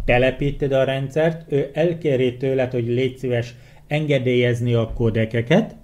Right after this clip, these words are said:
Hát előbb láttátok, szépen lefutott, mindent fölpakolt, ami neki kellett, de nyilvánvalóan a D N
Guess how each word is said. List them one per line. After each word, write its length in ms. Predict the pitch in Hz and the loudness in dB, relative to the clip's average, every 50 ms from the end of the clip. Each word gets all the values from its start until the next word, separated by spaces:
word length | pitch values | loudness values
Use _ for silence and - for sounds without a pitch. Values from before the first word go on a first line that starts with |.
| - - | -14 -6
Hát 280 | 180 180 170 165 - - - - - - | -6 -4 -4 -4 -6 -8 -12 -16 -8 -4
előbb 260 | 160 139 131 127 120 | 0 0 0 2 2
láttátok, 540 | 127 127 127 127 - - 135 120 127 127 120 | 2 0 0 0 0 0 0 0 -2 -4 -4
szépen 420 | - - 175 143 123 - 120 123 | -2 -2 0 0 0 -2 -2 0
lefutott, 500 | 147 175 165 165 160 - 151 131 120 120 | 0 0 0 -2 -2 -2 0 -2 -2 -2
mindent 380 | 139 139 135 127 120 117 113 113 | -4 -6 -4 -2 -2 -2 -2 -4
fölpakolt, 640 | - 139 127 120 123 127 123 120 123 120 110 107 - | -4 -4 -4 -2 -2 -2 -2 -2 -2 -2 -4 -2 -2
ami 200 | 123 117 117 113 | -2 -2 -2 -2
neki 340 | 113 110 107 - 123 117 117 | -2 -4 -4 -4 -6 -6 -4
kellett, 420 | - 202 196 165 143 135 131 - - - - - - - - - | -2 0 0 2 2 0 0 -4 -10 -18 -20 -20 -20 -20 -20 -4
de 160 | - 123 120 | 0 0 0
nyilvánvalóan 840 | 120 123 135 147 156 147 135 127 127 131 131 139 143 139 135 131 127 123 | 2 0 0 0 0 0 0 -2 -2 -2 0 0 0 2 0 0 0 -2
a 100 | 117 113 | -2 -2
D 100 | 107 117 | -2 0
N 340 | 117 117 120 123 131 143 | 0 0 0 0 -2 -6